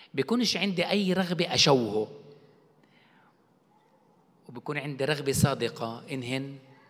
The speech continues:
ينجحوا. وبالتالي بقدر أغفر لهن بعد ما أغفر لنفسي، وبعد ما أنا آمن إنه ربنا غفر لي، لأن أنا بقدرش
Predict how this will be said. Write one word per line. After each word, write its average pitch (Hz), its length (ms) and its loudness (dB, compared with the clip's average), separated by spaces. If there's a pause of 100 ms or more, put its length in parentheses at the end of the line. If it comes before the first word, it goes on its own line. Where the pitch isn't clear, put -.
(800)
ينجحوا. 107 540 -2 (2500)
وبالتالي 131 480 -4
بقدر 127 320 -4
أغفر - 380 -4
لهن 139 300 -4
بعد 135 260 2
ما 135 140 -2
أغفر 135 280 -4
لنفسي، 123 600 -2 (2500)
وبعد - 380 -4
ما 117 80 -4
أنا 123 360 -2
آمن 123 200 -2
إنه 117 140 -6
ربنا 117 260 -2
غفر 104 360 -6
لي، 98 200 -10 (1200)
لأن 117 160 -8
أنا 113 80 -4
بقدرش 117 640 -4